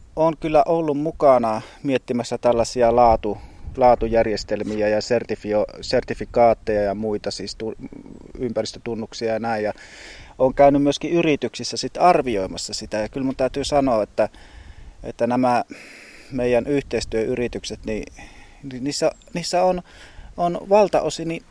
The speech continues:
äärimmäisen hyvin huomioitu tämä kes-, kysymys sitä, siitä kestävyydestä, matkailun kestävyydestä. Mutta tässä pitääkin olla tarkkana sitten, että kaikkihan on ekoa ja luomua ja ihanaa vihreätä nykyään, että kyllä se pitää pystyä todentamaan.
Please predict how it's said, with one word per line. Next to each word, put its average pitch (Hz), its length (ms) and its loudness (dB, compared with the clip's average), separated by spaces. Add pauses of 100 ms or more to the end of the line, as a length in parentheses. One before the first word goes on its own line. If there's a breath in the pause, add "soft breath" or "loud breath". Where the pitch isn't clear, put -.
äärimmäisen 131 840 2
hyvin 113 340 -2
huomioitu 104 520 -2
tämä 101 240 -8
kes-, - 280 -4
kysymys 110 400 -8
sitä, 104 220 -2 (360 loud breath)
siitä 113 260 -6 (340)
kestävyydestä, 104 720 -2
matkailun 107 460 -2
kestävyydestä. 87 680 -6
Mutta - 300 -14
tässä 165 280 2
pitääkin 123 400 0
olla 113 220 -2
tarkkana 104 500 0
sitten, 113 380 -12
että - 280 -6 (480 soft breath)
kaikkihan 127 500 0
on - 100 -6
ekoa 113 340 0
ja 104 140 -6
luomua 101 480 -4
ja 95 360 -8 (300 loud breath)
ihanaa 101 460 -4
vihreätä 95 460 -8
nykyään, 98 440 -8
että - 160 -12
kyllä 143 140 -4
se - 100 -4
pitää - 260 0
pystyä - 360 -10
todentamaan. - 560 -10